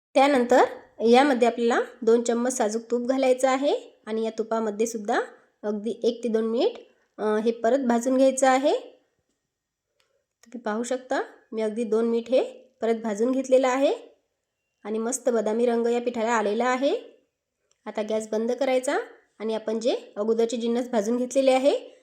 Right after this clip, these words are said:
त्यामध्येच हे गव्हाचं पीठ घालायचं आहे.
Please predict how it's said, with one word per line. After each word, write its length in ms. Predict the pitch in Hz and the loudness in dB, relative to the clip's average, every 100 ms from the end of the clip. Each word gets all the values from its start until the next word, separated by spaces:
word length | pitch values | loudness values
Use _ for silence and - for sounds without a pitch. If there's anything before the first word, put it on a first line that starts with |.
| _ _ _ _ _ _ - | _ _ _ _ _ _ 0
त्यामध्येच 640 | 240 226 208 226 370 - - | 2 2 4 4 4 2 -2
हे 80 | 214 | 0
गव्हाचं 380 | 220 214 214 | 2 0 -2
पीठ 160 | 240 254 | -6 -4
घालायचं 420 | 247 262 247 247 247 | 0 2 2 2 0
आहे. 480 | 254 285 523 - | 2 2 0 -8